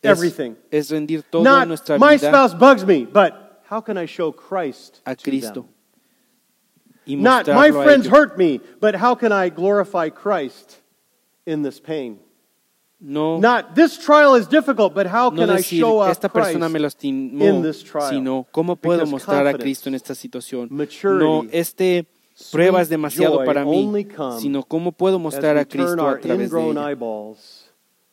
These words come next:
Speaker 2: outward to fix our eyes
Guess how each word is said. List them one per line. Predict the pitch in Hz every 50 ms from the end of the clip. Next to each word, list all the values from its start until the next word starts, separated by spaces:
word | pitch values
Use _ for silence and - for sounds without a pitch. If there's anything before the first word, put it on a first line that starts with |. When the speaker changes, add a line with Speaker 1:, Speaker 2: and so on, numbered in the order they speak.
| _ _ _ _ _ _ _ _ -
Speaker 2:
outward | 147 165 175 165 - 185 143 123 117 113 113 107 - - _ _ _ _ _ _ _ _ _ _ _ _
to | - 135 117
fix | - _ _ _ _ - 196 220 208 - - - - - - - _ _ _ _ _ _ _ _ _ _ _
our | 135 123 117 113 - -
eyes | 135 135 135 135 135 135 139 135 139 139 135 131 - - _ _